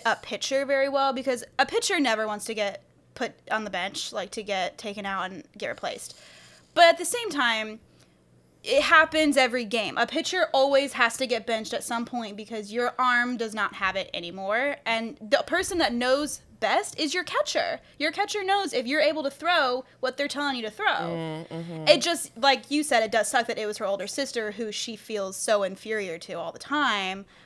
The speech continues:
Speaker 1: But, like, and Jimmy also respects the hell out of Dottie's opinion, which is what inevitably got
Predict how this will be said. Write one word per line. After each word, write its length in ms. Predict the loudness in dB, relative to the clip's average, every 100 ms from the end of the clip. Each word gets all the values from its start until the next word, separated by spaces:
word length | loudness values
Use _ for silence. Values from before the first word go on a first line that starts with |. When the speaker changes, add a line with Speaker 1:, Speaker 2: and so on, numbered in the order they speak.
| _ 2
Speaker 1:
But, 200 | 2 4
like, 520 | 0 0 -4 -8 -20 _ _ _ _ _ _ _ _ -6 2
and 180 | 2
Jimmy 240 | 4 2 2
also 280 | -2 -2 -6
respects 480 | -4 -2 -2 -2
the 80 | -10
hell 320 | -2 2 2
out 120 | 2 -4
of 80 | -6
Dottie's 380 | -4 -6 -8
opinion, 800 | -12 -6 -4 -4 -4 -6 -8 -12 -14
which 280 | -10 -10 -10
is 160 | -12
what 280 | -4 -4 -4
inevitably 460 | -6 -8 -8 -8 -8
got 340 | -6 -6 -8